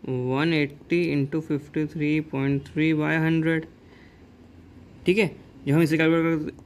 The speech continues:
कैलकुलेट करते हैं, तो आ जाता है नाइंटी सिक्स ग्राम। तो नाइंटी सिक्स बाय सोलह, सोलह क्या है? ऑक्सीजन का मोलर मास, यानी कि ये भी क्या आ गया? सिक्स। यानी कि ऑक्सीजन कितने आ गए? सिक्स। तो सिक्स कार्बन, ट्वेल्व हाइड्रोजन और सिक्स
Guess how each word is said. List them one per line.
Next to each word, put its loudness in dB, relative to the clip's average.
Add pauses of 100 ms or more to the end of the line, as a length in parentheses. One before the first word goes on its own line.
कैलकुलेट 0
करते -4
हैं, -2
तो -2
आ 2
जाता 0
है 2
नाइंटी 0
सिक्स -6 (540)
ग्राम। -2 (680)
तो -2
नाइंटी 2
सिक्स -4
बाय 0
सोलह, 2
सोलह 2
क्या 2
है? 2
ऑक्सीजन -2
का -2
मोलर 0
मास, -6 (240)
यानी -2
कि -8
ये 0
भी 0
क्या 2
आ -2
गया? -2 (560)
सिक्स। -6
यानी 2
कि 2
ऑक्सीजन 0
कितने 0
आ 2
गए? 2 (600)
सिक्स। -12
तो -2
सिक्स -6
कार्बन, 0 (680)
ट्वेल्व 2 (260)
हाइड्रोजन 0 (420)
और 0
सिक्स -2